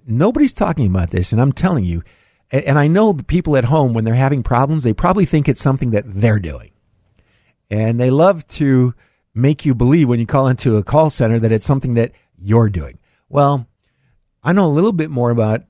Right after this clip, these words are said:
this than the average person does. And I'm telling you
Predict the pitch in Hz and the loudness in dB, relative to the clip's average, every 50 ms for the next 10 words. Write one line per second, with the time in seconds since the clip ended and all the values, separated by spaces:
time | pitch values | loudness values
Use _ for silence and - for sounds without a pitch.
0 | _ _ 147 127 110 113 110 - - 113 101 101 95 104 - _ - - - - | _ _ -4 0 2 2 2 2 0 0 0 0 0 -2 -4 _ -8 -8 -6 -4
1 | 113 98 82 82 82 - - - - - - 71 67 76 87 104 117 123 135 147 | -4 -4 -4 -6 -8 -10 -12 -14 -16 -14 -14 -14 -10 -8 -4 0 0 2 4 4
2 | 160 175 - _ _ - - 196 214 - 165 131 117 107 - | 2 2 0 _ _ -4 -2 -2 -2 -2 -6 -8 -10 -16 -20